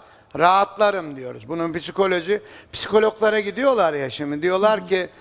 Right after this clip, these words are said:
"Ho-, benim halim ne olacak?" Bir dinlemek lazım. Beyinde bunu, beyin çözdüğü zaman herkese, evet, herkese beyinde bunu bitirecek.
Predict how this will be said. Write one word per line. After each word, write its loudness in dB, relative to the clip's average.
"Ho-, 0
benim 2
halim 0
ne 0
olacak?" -2
Bir 0
dinlemek 0
lazım. -2
Beyinde 4
bunu, -6
beyin 2
çözdüğü 2
zaman 2
herkese, 2
evet, 2
herkese 2
beyinde 4
bunu -10
bitirecek. -6